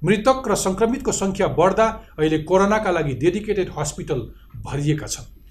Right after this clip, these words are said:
कोरोना भाइरसको सङ्क्रमण देखिएको करिब आठ महिनासम्म पनि सङ्क्रमण बढेको अवस्थामा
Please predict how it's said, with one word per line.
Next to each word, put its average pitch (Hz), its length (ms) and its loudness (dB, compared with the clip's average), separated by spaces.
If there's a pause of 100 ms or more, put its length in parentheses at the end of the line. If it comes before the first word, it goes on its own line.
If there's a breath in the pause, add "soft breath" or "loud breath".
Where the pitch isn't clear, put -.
(160 soft breath)
कोरोना 156 280 2
भाइरसको 165 460 2
सङ्क्रमण 180 480 -2
देखिएको 180 400 -2
करिब 185 360 -2 (260 loud breath)
आठ 233 240 4
महिनासम्म 208 560 0
पनि 147 340 -2 (160 loud breath)
सङ्क्रमण 185 520 0
बढेको 185 480 4
अवस्थामा 156 440 0